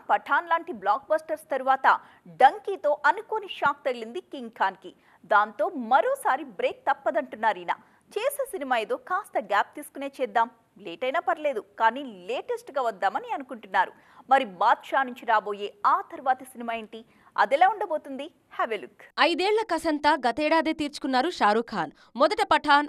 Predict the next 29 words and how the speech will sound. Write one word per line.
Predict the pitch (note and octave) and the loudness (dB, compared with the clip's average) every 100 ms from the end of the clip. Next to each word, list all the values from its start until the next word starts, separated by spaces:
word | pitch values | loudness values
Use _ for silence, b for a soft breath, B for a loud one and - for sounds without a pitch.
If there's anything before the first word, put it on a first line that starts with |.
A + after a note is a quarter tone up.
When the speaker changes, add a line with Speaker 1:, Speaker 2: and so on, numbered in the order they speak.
| B3+ | 2
Speaker 2:
ఆ | B3+ | 2
తర్వాత | C4 C4 E4+ C#4 | 2 -2 -2 -4
జవాన్ | G3 G3 A#3 B3+ | -2 0 2 0
సినిమాలతో | A#3 G#3+ G3 F#3 F#3 F3+ b - | -2 0 0 0 -4 -4 b -4
వెయ్యి | B3 E4+ | 0 2
కోట్ల | F#4+ F4+ F#4+ | 2 0 0
క్లబ్లో | D#4 B3 G#3+ D4+ | -2 -2 -2 -2
చేరిపోయారు. | - C4+ B3 A3 F3+ E3+ - | -2 -2 -2 -2 -2 -4 -6
ఈ | C4 | -4
రెండు | G3+ A3+ | -4 -6
సినిమాలతో | D4 D4+ D4 C4+ C4+ | -4 0 2 2 0
బౌన్స్ | C4+ G#3+ C#4 C#4 | 2 4 2 0
బ్యాక్ | D#4+ D#4 | -4 -2
అయిపోయారు | D4 C#4 B3+ C4 | -2 2 4 4
బాద్‌షా. | A3 F#3 F#3 - D#3+ b b - | 4 2 0 -4 -6 b b -8
డంకీతో | F3+ G3+ A3 D4+ E4+ | -4 -2 -2 0 2
హ్యాట్రిక్ | D4+ B3 B3+ E4 | 4 4 2 0
కొట్టాలని | D#4+ D#4+ D#4 D#4 | 2 4 2 2
ట్రై | C#4+ C#4+ | -2 -2
చేసినా | D4+ C#4+ C#4 D4+ - | -2 -4 -2 -4 -2
ప్లాన్ | A#3+ A3 D4+ | 2 2 2
వర్కౌట్ | A#3 A3 B3 A3+ | -2 -2 -2 -2
కాలేదు. | G#3+ F3 E3+ D#3 b b | -2 -2 -6 -12 b b
బడ్జెట్ | G#3+ C#4+ C#4 G#4+ | 4 4 4 0
పరంగా | F4 D#4+ D#4 D4+ | 2 4 2 0
ఈ | C4+ | -2
చిత్రం | - - C#4+ D#4 | -6 -4 -2 -2
సేఫ్ | - E4 D#4+ | -2 -2 -2
అనిపించుకున్నా | C#4 B3+ - A#3 A3+ | -4 -6 -6 -2 -2